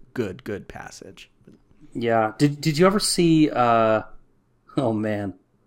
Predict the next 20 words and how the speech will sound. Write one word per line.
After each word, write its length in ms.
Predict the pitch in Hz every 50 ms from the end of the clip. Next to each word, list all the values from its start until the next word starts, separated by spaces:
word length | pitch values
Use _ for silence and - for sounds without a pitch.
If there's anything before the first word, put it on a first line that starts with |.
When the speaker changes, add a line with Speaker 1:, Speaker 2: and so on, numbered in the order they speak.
| _ _ _ _
Speaker 2:
<laughs> 520 | _ _ _ - _ _ _ _ _ _ -
this 920 | 185 - - 160 151 - - - 120 107 - - - - - - 131 - -
one's 140 | 131 113 117
going 280 | 123 123 117 113 107
deep. 280 | 101 123 117 113 110 -
Did 120 | 110 110
you 100 | 117 143
ever 120 | 165 190 175
see 100 | - 196
a 40 | 165
movie 180 | 156 151 143
called 260 | 139 - 135 117 107 107
Blood 220 | 117 113 113 113
of 80 | 113 -
Heroes? 520 | - 113 107 110 110 113 123 120 - - - _ _ _ _ _ _ _ _ _ - _ - - _ _ - - - - - - - - - - - - - - - - _ _
Speaker 1:
Blood 320 | - 107 110 127 156 208 214
of 120 | 208 156
Heroes? 720 | - - - 165 175 214 208 180 123 107 107 104 104 - -
No. 500 | 104 101 107 104 120 147 185 240 220 - - - - - - - - - - - - -
Speaker 2:
Okay. 360 | 113 - - - 98 90